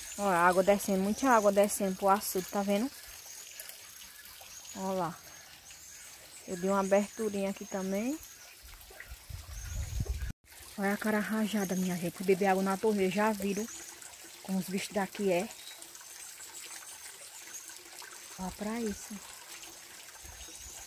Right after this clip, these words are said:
Gente do céu, o cara rajada tava, foi com sede, viu? Porque ela comeu os camarão, que eu joguei uns camarão pequenininho.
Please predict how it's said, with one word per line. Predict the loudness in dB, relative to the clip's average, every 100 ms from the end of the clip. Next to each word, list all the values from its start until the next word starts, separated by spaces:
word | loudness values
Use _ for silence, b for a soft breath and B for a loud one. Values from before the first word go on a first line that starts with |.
| -14 -12 -12 -10 -12 -14 -14 -14 -14 -14 -16 _ -20 -8 4
Gente | 6 6 4
do | 4
céu, | 6
o | 8
cara | 10 10
rajada | 12 10
tava, | 10 6 4
foi | 4 4
com | 2
sede, | 4 4 4
viu? | 0
Porque | -2 4
ela | 8 8
comeu | 6 6 8 8
os | 8 6
camarão, | 4 8 10 10 8
que |
eu | 6
joguei | 8 8 6
uns | 4 2 -2
camarão | 2 4 2
pequenininho. | 0 0 0 2 2 2